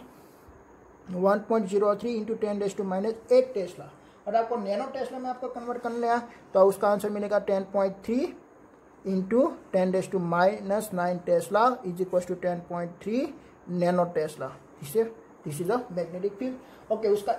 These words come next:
एक्सप्रेशन आपको निकालनी है, तो B is equals to B naught cos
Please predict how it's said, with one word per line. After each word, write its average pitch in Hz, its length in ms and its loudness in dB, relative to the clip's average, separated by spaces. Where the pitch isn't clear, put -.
एक्सप्रेशन 247 500 -2
आपको 240 240 -2
निकालनी 233 500 2
है, 240 100 4
तो 196 100 6
B 220 100 2
is 226 160 -2
equals 233 300 6
to 233 80 0
B 254 240 4
naught 185 260 6
cos 196 440 6